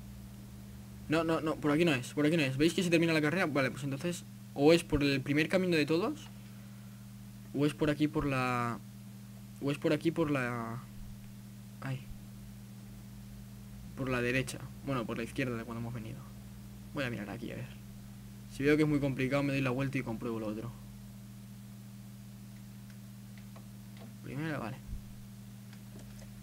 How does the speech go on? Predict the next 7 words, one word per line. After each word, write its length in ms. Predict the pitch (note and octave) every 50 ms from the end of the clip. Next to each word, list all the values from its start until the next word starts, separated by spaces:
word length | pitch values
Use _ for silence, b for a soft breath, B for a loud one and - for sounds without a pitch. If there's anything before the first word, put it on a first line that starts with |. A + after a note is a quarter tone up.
| - - - - - - - - -
Buah. 340 | C3+ C#3 C#3+ C#3 C3+ B2 - B B B B B B - - - - - - - - - - - -
Espero 320 | - C#3 - - G#3+ A#3+
que 80 | A#3 A#3+
sea 140 | A3+ A3+ F#3+
por 140 | E3 D#3+ D3+
aquí, 260 | D3+ F3+ G#3 G3+ E3
¿eh? 160 | D3+ D#3 -